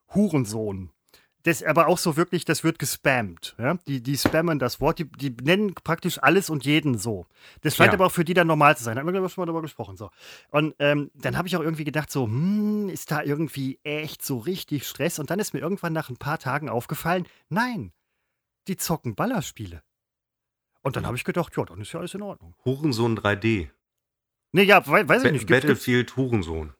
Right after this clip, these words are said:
Speaker 1: Gibt's, gibt's ja vielleicht, weiß ich nicht, keine Ahnung.
Speaker 2: Klar.
Speaker 1: Die Alternative, die ich mir zuerst gedacht hab, man redet sich das ja dann auch schön, wenn dann nachts um vier hier Halligalli ist nebenan, dann denkt man so,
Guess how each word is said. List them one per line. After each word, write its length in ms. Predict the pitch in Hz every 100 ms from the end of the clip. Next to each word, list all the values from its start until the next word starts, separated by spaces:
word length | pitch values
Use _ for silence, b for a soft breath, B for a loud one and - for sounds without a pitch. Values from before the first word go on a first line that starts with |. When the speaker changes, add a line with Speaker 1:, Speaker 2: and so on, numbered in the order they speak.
| _
Speaker 1:
Gibt's, 240 | - - 123 - 117
gibt's 200 | 160 -
ja 80 |
vielleicht, 380 | - 143 107 104
weiß 140 | - 208
ich 100 | 190
nicht, 160 | 107
keine 180 | - 107
Ahnung. 180 | 127 101
Speaker 2:
Klar. 540 | 85 78 117 127 82 B B -
Speaker 1:
Die 80 | 185
Alternative, 800 | 196 190 160 156 151 165 185 202
die 120 | 208
ich 120 | -
mir 120 | 196
zuerst 340 | - 165 185 -
gedacht 300 | 170 180 196
hab, 100 | 165
man 140 | 143
redet 260 | 131 147 123
sich 80 | 127
das 180 | 139
ja 80 | -
dann 140 | 123 120
auch 120 | 98
schön, 480 | - 123 131 160 208
wenn 100 | 175
dann 140 | 151
nachts 260 | 151 160 -
um 80 | 151
vier 240 | - 180
hier 360 | 156 160 151 135
Halligalli 440 | 156 135 127 156
ist 220 | 156 175
nebenan, 380 | 170 175 160 165
dann 140 | 165 139
denkt 180 | 156
man 120 | 151 131
so, 220 | 147